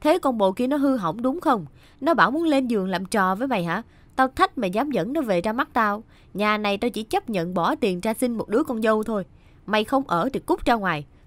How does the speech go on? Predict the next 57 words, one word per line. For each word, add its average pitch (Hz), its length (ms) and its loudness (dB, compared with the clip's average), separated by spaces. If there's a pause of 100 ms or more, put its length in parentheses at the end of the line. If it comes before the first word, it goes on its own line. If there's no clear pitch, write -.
(120)
Tao 269 220 8
không 269 160 0
có 302 80 2
đứa 339 100 2
con 240 160 -2
trai 233 140 2
như 233 100 -2
mày." 185 240 2 (440)
Mẹ 165 180 2
chồng 175 260 -2
nói 247 220 0
câu 233 160 -2
nào 170 200 -2
em 175 100 -6
hả 175 180 -2
dạ 185 260 -4
câu 202 160 -2
đó. 220 260 -4 (300)
Nhìn 202 240 -2
chồng 180 260 -4
mặt 180 180 -6
tái 262 140 0
mét 285 360 -4
nghẹn 175 220 -6
họng, 180 260 -4 (300)
không 285 200 0
cãi 170 180 -2
nổi 220 220 0
câu 240 180 -2
nào 196 160 -2
mà 170 100 -4
em 196 100 -4
sướng 294 260 -4
rơn. 262 320 2 (300)
Đang 214 280 -2
chửi 180 240 -2
thì - 100 -2
mẹ 170 160 -2
chồng 170 200 -6
em 185 140 -6
dừng 175 240 -4
lại. 156 340 -6 (300)
Bà 185 160 0
bấm 233 280 -2
bấm 277 220 -2
điện 170 180 -4
thoại 165 180 -4
một 175 140 -8
phút 330 220 -4 (280)
thì 202 120 0
tài 190 180 -2
khoản 180 280 -6
của 277 80 0
em 220 140 -2
bỗng 196 180 -4
tin 254 200 -2
tin: 240 220 0